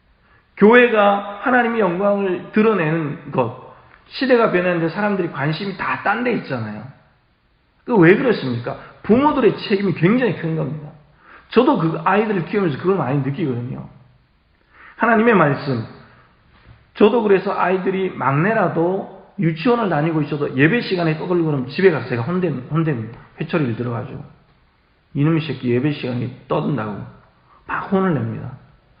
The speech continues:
여러분, 우리가, 어, 자녀들,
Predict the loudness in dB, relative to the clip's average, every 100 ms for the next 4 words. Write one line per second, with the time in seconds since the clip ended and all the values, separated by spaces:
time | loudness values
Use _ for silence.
0 | _ -20 -20 0 6 6 6 4 6 6
1 | 6 2 -8 -14 -18 -20 -16 -8 -6 -6
2 | -8 -4 0 4 4 4 4 4 2 -2